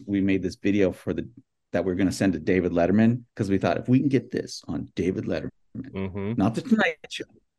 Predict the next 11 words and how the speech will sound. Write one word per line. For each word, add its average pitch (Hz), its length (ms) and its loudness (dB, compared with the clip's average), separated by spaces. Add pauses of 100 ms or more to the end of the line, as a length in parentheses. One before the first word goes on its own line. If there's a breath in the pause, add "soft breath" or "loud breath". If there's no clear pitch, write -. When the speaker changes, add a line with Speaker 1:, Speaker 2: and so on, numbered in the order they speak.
(160)
Speaker 2:
Mm-mm. 117 80 2
Speaker 1:
David 113 300 6
Letterman," 92 360 0
'cause - 120 -16
he 107 100 2
likes, - 420 -4
he 120 80 2
likes 101 220 4
stupid 143 360 6
human 147 260 10
tricks. 127 520 0